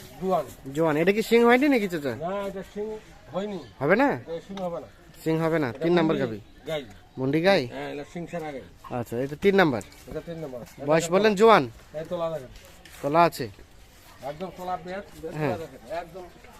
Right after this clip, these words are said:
Speaker 1: বড়, এ, বেত মোটা আছে।
Speaker 2: হ্যাঁ।
Speaker 1: ভাষা আছে মনে করো।
Speaker 2: হ্যাঁ, হবে, দুধ হবে?
Speaker 1: ও, হবে, মনে করো
Speaker 2: কতটুকু?
Speaker 1: এটা এক কেজি পার হবে, দেড়
Speaker 2: এক কেজি
Speaker 1: কেজি
Speaker 2: পার
Speaker 1: হবে।
Speaker 2: হবে?
Speaker 1: হুম।
Speaker 2: কপাল ভালো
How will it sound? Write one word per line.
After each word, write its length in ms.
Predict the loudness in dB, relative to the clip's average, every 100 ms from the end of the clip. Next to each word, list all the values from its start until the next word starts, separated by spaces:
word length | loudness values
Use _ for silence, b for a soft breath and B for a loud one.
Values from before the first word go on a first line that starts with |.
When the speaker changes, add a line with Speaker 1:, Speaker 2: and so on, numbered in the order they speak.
| -20 -16
Speaker 1:
বড়, 140 | -8 -6
এ, 200 | -6 -6 -12 -16 -10
বেত 180 | -8 -6
মোটা 320 | -6 -6 -4 -4
আছে। 160 | -4 -6 -4
Speaker 2:
হ্যাঁ। 160 | -4 -6 -14 -20 -10
Speaker 1:
ভাষা 240 | -8 -4 0 0
আছে 140 | 0 -2
মনে 200 | -4 -6
করো। 140 | -6 -8 -10
Speaker 2:
হ্যাঁ, 180 | -10 -10
হবে, 240 | -2 2 2
দুধ 180 | 2 0
হবে? 200 | 0 0
Speaker 1:
ও, 80 | 0 0
হবে, 280 | 2 0 0
মনে 200 | -6 -4
করো 140 | -2
Speaker 2:
কতটুকু? 180 | 0 0
Speaker 1:
এটা 200 | 0 -2
এক 60 | -6
কেজি 200 | -8 -8 -4
পার 140 | -4
হবে, 200 | -2 -2
দেড় 340 | -4 -8 -10 -6
Speaker 2:
এক 40 |
কেজি 120 | -2
Speaker 1:
কেজি 140 | 0 4
Speaker 2:
পার 100 | 4
Speaker 1:
হবে। 80 | 4
Speaker 2:
হবে? 100 | 2 -4 -16 -20 -16
Speaker 1:
হুম। 180 | -12 -12 -14 -20 -20 -20 -6
Speaker 2:
কপাল 220 | 0 2
ভালো 200 | 4 4